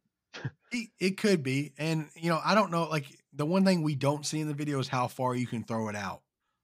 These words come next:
Speaker 2: We
Speaker 1: Right.
Speaker 2: didn't see that. Like, if, you know, what does that look like? If your teammate's in an open field, downed, and you wanna go, and your teammate wants to go in there to res them,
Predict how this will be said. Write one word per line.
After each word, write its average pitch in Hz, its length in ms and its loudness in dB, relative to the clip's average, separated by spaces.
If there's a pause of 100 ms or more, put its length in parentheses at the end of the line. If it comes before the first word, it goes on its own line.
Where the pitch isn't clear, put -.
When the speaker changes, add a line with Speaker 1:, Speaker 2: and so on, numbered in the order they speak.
(140)
Speaker 2:
We 120 140 2
Speaker 1:
Right. - 0 -
Speaker 2:
didn't 147 220 2
see 139 200 0
that. 117 260 -4
Like, 117 200 -6 (320)
if, 208 280 4 (300)
you 156 100 -2
know, 151 80 2
what 160 200 4
does 185 200 4
that 143 140 0
look 160 220 -2
like? 127 240 -4
If 139 240 -2
your 143 80 -2
teammate's 175 520 0
in 156 120 0
an 147 80 -2
open 151 320 -2
field, 165 520 2
downed, 156 560 0 (520)
and 135 200 2
you 156 120 4
wanna 160 220 4
go, 143 440 2
and 135 240 0
your 151 180 0
teammate 151 360 -2
wants 139 220 -2
to 139 80 -6
go 139 240 0
in 139 140 -2
there 139 220 0
to 135 140 -4
res 147 360 0
them, 131 380 0